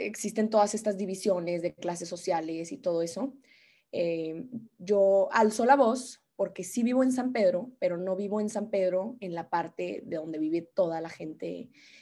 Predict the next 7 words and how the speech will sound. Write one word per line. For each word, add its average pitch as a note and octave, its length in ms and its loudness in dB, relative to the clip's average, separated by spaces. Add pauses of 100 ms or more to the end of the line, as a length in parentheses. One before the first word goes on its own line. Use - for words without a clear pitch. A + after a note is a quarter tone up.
(100)
este, - 440 -10
que, - 640 -8 (400)
que F#3+ 140 0
vaya, E3+ 500 -2 (180)
tienen G3 340 2
como F#3 360 0
esta, F3+ 920 -2